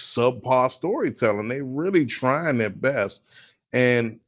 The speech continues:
I'm gi-, I'm willing to give them another season based on what they did in the second half of this season, uh, because it's only gonna get more interesting, I think. And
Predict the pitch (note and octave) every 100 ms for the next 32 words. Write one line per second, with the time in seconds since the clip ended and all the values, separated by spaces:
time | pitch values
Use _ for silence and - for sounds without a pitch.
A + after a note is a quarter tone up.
0 | _ A#2+ D3+ E3+ C#3+ E3 D3 D#3+ E3+ F3
1 | E3 D3+ C3 D#3+ D3+ D3+ D3 D3+ C#3+ C3
2 | D#3+ C#3+ C3 A#2 C#3 C#3 - C3 B2 A#2+
3 | C3 - B2 G#2+ A#2 C3+ A#2 - _ _
4 | _ A#2+ A2+ - - C#3+ C3 A#2 A#2+ A#2+
5 | A2+ G#2+ G2 G2+ - C#3+ F3+ D3+ G2+ F#2
6 | - _ _ _ - A#2 A2+ G#2+ - B2+
7 | C3 F3 B3+ D4+ A#3 C4 E3 E3+ C#3 C3+
8 | B2 C#3+ A2 G2 - F#2+ G2 B2 - E2
9 | D#2 _ _ G2+ G#2 G#2 G#2+ G2+ F#2+